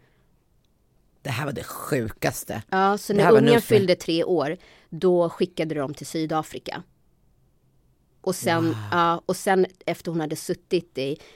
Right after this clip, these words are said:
Speaker 2: jättemånga år så kungen, eh,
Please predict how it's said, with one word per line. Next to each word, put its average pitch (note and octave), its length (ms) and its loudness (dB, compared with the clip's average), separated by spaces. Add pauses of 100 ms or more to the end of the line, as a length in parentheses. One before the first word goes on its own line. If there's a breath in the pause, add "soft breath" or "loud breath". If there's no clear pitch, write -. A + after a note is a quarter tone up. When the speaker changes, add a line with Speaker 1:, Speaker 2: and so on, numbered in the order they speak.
Speaker 2:
jättemånga E3+ 680 -2
år D3 340 -2
så C#3 580 -8
kungen, D#3+ 580 -2 (180)
eh, - 100 -10